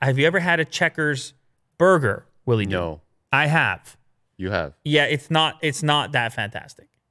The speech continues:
Speaker 2: Oh, okay.
Speaker 1: It's, I mean, it's a cheeseburger, but it
Speaker 2: Mm.
Speaker 1: comes in seventh place. And if you look at the image, you can kind of, it's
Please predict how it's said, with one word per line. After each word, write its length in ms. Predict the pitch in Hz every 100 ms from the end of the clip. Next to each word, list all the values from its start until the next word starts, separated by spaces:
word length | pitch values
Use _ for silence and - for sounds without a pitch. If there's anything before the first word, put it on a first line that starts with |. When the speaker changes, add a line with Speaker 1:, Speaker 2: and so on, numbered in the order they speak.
| -
Speaker 2:
Oh, 140 | 82
okay. 280 | 82 - - - _
Speaker 1:
It's, 180 | 175 170
I 200 | 226 233
mean, 300 | 277 170 180 _ _ _ _ _ -
it's 120 | 165
a 60 | 214
cheeseburger, 680 | - 175 131 117 131 131 -
but 100 | 123
it 80 | 113
Speaker 2:
Mm. 40 |
Speaker 1:
comes 220 | 151 143 135
in 100 | 131
seventh 380 | 123 110 107
place. 320 | - 87 - _ _ _ _ _ -
And 180 | 127 131
if 80 | 151
you 80 |
look 120 | 175 175
at 80 |
the 140 | 151 120
image, 320 | 120 117 113
you 60 | 113
can 160 | 113
kind 220 | - 107
of, 140 | 101 - _ _ _ _
it's 140 | -